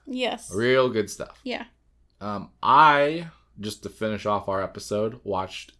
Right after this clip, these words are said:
Speaker 2: a Netflix anime movie
Speaker 1: Okay.
Speaker 2: called A Whisker Away.
Speaker 1: No, this is that cat one, I assume.
Speaker 2: Spoilers.
Speaker 1: <laughs>
Speaker 2: Yes,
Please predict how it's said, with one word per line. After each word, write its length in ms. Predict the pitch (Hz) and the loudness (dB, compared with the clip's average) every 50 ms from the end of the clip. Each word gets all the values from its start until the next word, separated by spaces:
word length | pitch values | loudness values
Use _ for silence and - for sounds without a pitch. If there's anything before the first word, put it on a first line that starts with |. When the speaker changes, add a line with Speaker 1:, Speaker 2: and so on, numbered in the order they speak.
| _ _ - | _ _ -10
Speaker 2:
a 100 | 104 101 | -8 -6
Netflix 720 | 101 101 110 131 139 - - - - 135 135 131 - - - _ _ - | -2 -2 0 0 -2 -2 -4 -6 -2 0 0 0 -2 -10 -20 _ _ -6
anime 580 | 123 123 127 120 113 110 104 104 104 104 107 - _ - | -4 -2 -2 -2 -2 -2 -2 -2 -4 -6 -8 -14 _ -8
movie 640 | 101 101 104 104 98 90 76 78 82 101 123 - _ _ _ _ _ _ _ _ _ _ _ - | -6 -4 -2 -2 -2 -4 -4 -8 -8 -8 -10 -12 _ _ _ _ _ _ _ _ _ _ _ -10
Speaker 1:
Okay. 380 | 220 220 - 196 180 202 247 247 _ _ _ _ _ _ _ _ _ _ _ _ _ _ _ _ | -8 -6 -4 -2 -4 -4 -4 -10 _ _ _ _ _ _ _ _ _ _ _ _ _ _ _ _
Speaker 2:
called 540 | - - - 117 110 101 98 98 95 104 - - _ _ _ _ _ - | -8 -2 0 2 2 2 2 0 0 -2 -6 -8 _ _ _ _ _ -8
A 120 | 95 92 | -8 -8
Whisker 560 | 87 80 90 113 113 - - - 135 127 127 123 | -6 -6 -4 -4 -4 -4 -2 0 2 2 2 2
Away. 560 | 104 107 101 95 95 87 69 - - 82 - - _ _ _ _ _ _ _ _ - | 2 0 0 0 0 -2 -2 -6 -10 -14 -16 -18 _ _ _ _ _ _ _ _ -8
Speaker 1:
No, 140 | 214 214 208 | -8 -8 -8
this 140 | 208 214 | -8 -10
is 100 | 214 202 | -10 -8
that 160 | 190 196 - - | -8 -8 -10 -8
cat 300 | - 220 196 - - - | -6 -6 -6 -6 -6 -10
one, 140 | - - | -12 -10
I 100 | - - | -10 -12
assume. 380 | - - - - - - 226 - _ _ _ _ | -12 -12 -14 -14 -14 -16 -18 -20 _ _ _ _
Speaker 2:
Spoilers. 1040 | - - - - - - - - 135 160 170 139 123 120 123 147 156 156 - - - 277 | -18 -16 -16 -16 -12 -4 2 6 8 8 8 8 6 4 2 2 0 -2 -4 -4 -6 -6
Speaker 1:
<laughs> 40 | - - - - - 440 - 440 - 370 370 - - 403 403 - - 370 370 - - 359 349 - 339 339 - _ _ _ _ _ _ _ _ - | -6 -6 -8 0 4 4 4 4 4 -2 0 0 -2 -4 -2 -2 -4 -4 -4 -4 -6 -6 -6 -6 -10 -10 -10 _ _ _ _ _ _ _ _ -6
Speaker 2:
Yes, 380 | 110 110 90 - - - - | -2 -2 -2 -2 -4 -14 -16